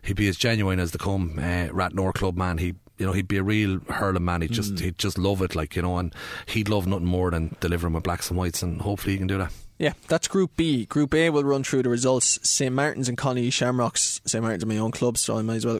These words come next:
Speaker 2: comment on this. A good win for us. I think a lot of people would have us as one of the favourites to go down. We lost all of our group games last year, but won the relegation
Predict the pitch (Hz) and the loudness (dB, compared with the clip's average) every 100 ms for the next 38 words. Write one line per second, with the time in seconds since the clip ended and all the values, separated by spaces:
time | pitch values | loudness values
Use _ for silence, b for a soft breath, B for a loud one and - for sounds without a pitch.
0 | - 117 117 120 123 120 123 - B B | -2 -2 -2 0 0 2 0 -2 B B
1 | 135 170 180 160 170 - 131 123 123 139 | 0 2 4 4 2 2 2 2 0 0
2 | 135 135 - 127 127 120 131 117 117 - | 2 2 0 -2 -2 0 0 0 0 0
3 | - 110 110 - - 117 113 107 120 117 | 0 -2 -2 -6 -4 -4 -4 -2 -2 0
4 | 120 - 113 110 113 123 113 120 - 117 | -2 -2 -2 0 0 0 0 -2 0 0
5 | 113 113 120 117 113 110 113 117 120 - | -2 -2 -2 -2 -2 -4 -2 -2 -2 -2
6 | 110 104 107 113 113 110 107 113 - 98 | -2 -2 -2 -2 0 0 0 -2 -2 -4